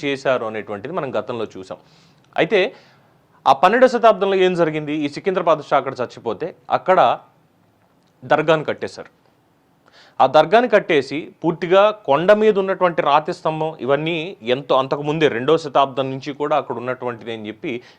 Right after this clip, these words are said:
చరిత్ర చెప్తోంది. అయితే ఈ దర్గా పెట్టడం, దర్గా పెట్టిన తర్వాత మళ్ళీ దానికి సంబంధించినటువంటి వాదోపవాదాలు, అనేక చర్చలు, తర్వాత మళ్ళీ కోర్టులు, తీర్పులు, ఇవన్నీ కూడా పద్దెనిమిది వందల సంవత్సరం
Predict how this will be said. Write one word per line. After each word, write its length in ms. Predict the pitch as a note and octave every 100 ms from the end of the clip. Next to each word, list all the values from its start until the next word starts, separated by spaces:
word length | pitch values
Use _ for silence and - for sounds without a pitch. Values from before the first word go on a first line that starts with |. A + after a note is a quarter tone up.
| _ D#3+
చరిత్ర 240 | F#3 F#3 B2+
చెప్తోంది. 340 | A#2+ - F2 - _ _ _ _ _
అయితే 380 | G#2+ F3 B3 - _ _ _ -
ఈ 160 | D#3
దర్గా 480 | E3 B2 C#3 D#3+ G3+
పెట్టడం, 480 | G3+ F#3 E3 E3+ F3
దర్గా 280 | C3+ D3 D#3+
పెట్టిన 340 | D#3+ C#3 D3+
తర్వాత 380 | C#3 C3+ C3+ C3+
మళ్ళీ 440 | D3+ B2 B2+ E3+
దానికి 280 | E3+ D#3 C#3+
సంబంధించినటువంటి 880 | C#3 C3+ C3 B2+ B2 C3 A#2 A#2 A2
వాదోపవాదాలు, 1160 | G2+ G#2 C3+ C3 C3+ B2 A2+ A#2+ A#2 A#2+ C3 A2
అనేక 300 | G2+ G2 F#2+
చర్చలు, 580 | - G2+ - A#2 A#2+
తర్వాత 420 | B2 G#2+ G2+ G2 F#2+
మళ్ళీ 220 | F#2 F2+
కోర్టులు, 560 | - B2+ B2 B2+ B2+
తీర్పులు, 480 | B2+ A#2 A#2 A2 B2
ఇవన్నీ 300 | A#2+ G#2+ A2+
కూడా 200 | A2 A2+
పద్దెనిమిది 440 | C3+ - G#2 C#3 C#3+
వందల 180 | C#3
సంవత్సరం 500 | B2+ B2 A#2 - A#2